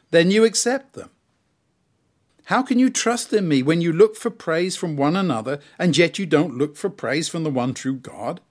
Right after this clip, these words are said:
But don't think I will be making accusations about you to the Father.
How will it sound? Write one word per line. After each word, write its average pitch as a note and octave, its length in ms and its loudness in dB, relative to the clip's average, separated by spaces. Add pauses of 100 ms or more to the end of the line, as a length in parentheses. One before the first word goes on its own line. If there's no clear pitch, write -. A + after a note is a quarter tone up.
(880)
But G#3 180 2
don't A#3 240 4
think G#3 300 -4
I F3+ 160 6
will F#3+ 160 4
be F#3 160 0
making E3 380 0
accusations C#3+ 760 0
about B2+ 420 -2
you A#2+ 140 -8
to C#3+ 140 -4
the E3+ 140 -4
Father. - 420 -12